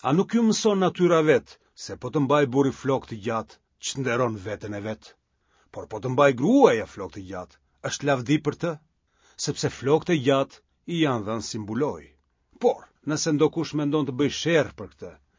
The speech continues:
ne nuk e kemi një zakon të tillë, as kishat e Perëndis. Ndërsa, ju jap këtë porosi. Nuk mund t'ju lëvdoj, sepse mbledhjet tuaja nuk bëhen për mirë, po për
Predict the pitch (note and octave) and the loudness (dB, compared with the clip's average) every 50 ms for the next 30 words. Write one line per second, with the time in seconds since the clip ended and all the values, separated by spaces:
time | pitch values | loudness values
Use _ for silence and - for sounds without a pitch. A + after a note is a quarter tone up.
0 | _ _ _ - G2+ A2 B2 A#2 G2+ G#2 C3+ D3+ - G#3 G3+ A#3+ A#3+ A#3 G3 D3 | _ _ _ -8 -6 -6 -4 -4 -4 -6 -6 -6 -6 -6 -4 -4 -2 0 0 -2
1 | A#2 F#2+ G#2+ G2 - - G2+ F#2+ G2+ F#2 - G#2+ F#2+ F2+ F2 - _ _ _ _ | -2 -2 -6 -8 -8 -10 -12 -12 -12 -16 -16 -16 -14 -14 -16 -18 _ _ _ _
2 | - G#2+ C#3+ E3 - - - - A#3 A3+ - - C#3 A#2 F#2 G2 - - F#2+ F2+ | -4 -4 -2 -2 -2 -4 -6 -6 -6 -6 -6 -6 -6 -8 -10 -12 -14 -14 -14 -14
3 | F#2+ F#2+ F2 F2 D2+ - - - - _ _ _ _ _ _ _ _ _ _ _ | -14 -14 -14 -16 -18 -18 -18 -20 -20 _ _ _ _ _ _ _ _ _ _ _
4 | _ _ - C3+ E3+ - - D3 A#2 F#2+ - _ _ _ _ _ _ _ - A2+ | _ _ -8 -6 -6 -4 -2 -4 -4 -6 -8 _ _ _ _ _ _ _ -12 -6
5 | A#2+ B2+ C#3 E3 D#3+ D#3 - - - - - A#2+ G2+ F#2 - - - - - _ | -4 -2 -2 -2 -2 -4 -8 -12 -12 -10 -8 -10 -10 -10 -10 -14 -16 -16 -20 _
6 | _ _ _ _ _ _ _ _ _ - A2+ C3 E3+ F3+ F3+ - F#3+ F#3 E3+ C#3 | _ _ _ _ _ _ _ _ _ -6 -2 0 0 0 0 -2 -2 0 0 -2
7 | - - B2+ A#2+ A#2 A2+ G2 E2 G2+ G2 F#2 F2 E2 D2+ _ _ _ _ _ - | -2 -4 -6 -4 -4 -6 -8 -8 -10 -8 -8 -8 -10 -16 _ _ _ _ _ -16
8 | - - B2+ - - D3+ D3 C#3 B2+ B2 D3+ F#3+ G3 F3 F3 D#3+ D3+ - D3+ D3+ | -12 -12 -10 -8 -4 -2 -2 0 0 2 2 2 4 4 2 2 0 0 0 2
9 | C#3+ C3+ B2 A#2 A2 A2 G#2 A2+ C#3 D#3+ D#3 D3+ F3+ G3+ G3 F3 D3+ B2+ - B2 | 4 4 2 2 -2 -2 -2 -2 -2 -2 0 4 4 6 6 6 2 2 0 0
10 | B2 A#2+ A2+ G#2 F#2 F2 E2+ _ _ _ _ _ _ - G#2 - - F#2 | 0 0 0 -2 -6 -8 -12 _ _ _ _ _ _ -16 -14 -14 -14 -16